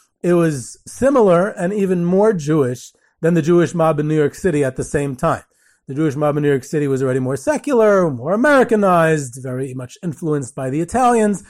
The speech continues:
And here it's a very, very Jewish activity, um, very Yiddish, unfortunately, and, uh, that gave it a very bad, uh, reputation, um, as well.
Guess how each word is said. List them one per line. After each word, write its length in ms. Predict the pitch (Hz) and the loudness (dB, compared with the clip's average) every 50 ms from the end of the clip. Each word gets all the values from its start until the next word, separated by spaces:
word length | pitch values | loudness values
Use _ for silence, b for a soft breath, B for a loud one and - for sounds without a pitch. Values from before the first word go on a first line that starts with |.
| b b b b b | b b b b b
And 140 | - 160 165 | -6 -4 -2
here 240 | 147 185 240 226 208 | 0 4 4 4 4
it's 120 | 190 - | 4 2
a 100 | 180 165 | -2 -4
very, 380 | 156 139 151 208 214 202 190 185 | -2 0 2 4 4 6 4 4
very 320 | 156 165 175 175 165 151 | 4 4 4 4 4 2
Jewish 400 | 143 120 156 175 160 151 127 - | 0 0 0 2 2 2 0 -2
activity, 600 | 135 117 - - - 208 214 196 170 170 170 170 b b b b b b - | -6 -8 -6 -2 0 2 2 2 2 0 -2 -4 b b b b b b -4
um, 680 | 160 151 151 147 143 143 139 139 139 139 135 135 131 | 0 0 2 2 2 2 0 0 -2 -4 -6 -4 -2
very 240 | 135 160 175 175 156 | 0 2 2 2 2
Yiddish, 460 | 147 165 175 160 160 165 - - - | 2 2 2 2 0 -2 -4 -6 -8
unfortunately, 760 | 170 135 127 - 185 180 170 - - 160 143 139 143 156 156 b b b b b b | -8 -8 -4 -2 -2 -2 -2 -4 -4 -4 -2 -2 -2 -4 -6 b b b b b b
and, 260 | - 139 139 143 131 | -10 -8 -6 -4 -2
uh, 240 | 139 135 135 143 - | -2 0 0 -2 -2
that 220 | 170 139 139 131 - | -4 -4 -6 -4 -4
gave 200 | 156 147 147 139 | -4 -2 -2 -2
it 100 | 131 139 | -2 -2
a 240 | 135 131 135 143 - - 285 | -2 -2 -4 -6 -10 -14 -12
very 240 | 226 147 143 143 139 | -8 -4 -4 -4 -2
bad, 340 | 123 135 139 139 135 135 | -2 0 0 0 0 0
uh, 60 | 135 131 | 0 0
reputation, 840 | 127 135 127 - 131 117 - 147 143 135 123 - 131 120 120 123 b b b b b b - | -2 -2 -4 -6 -8 -8 -4 -4 -4 -4 -4 -6 -8 -8 -8 -8 b b b b b b -6
um, 320 | 139 131 127 127 127 151 | -4 -2 -2 -2 -2 -4
as 280 | 196 165 156 143 120 131 | -4 -4 -4 -4 -4 -2
well. 360 | 131 139 127 110 90 - | 0 0 0 -2 -4 -6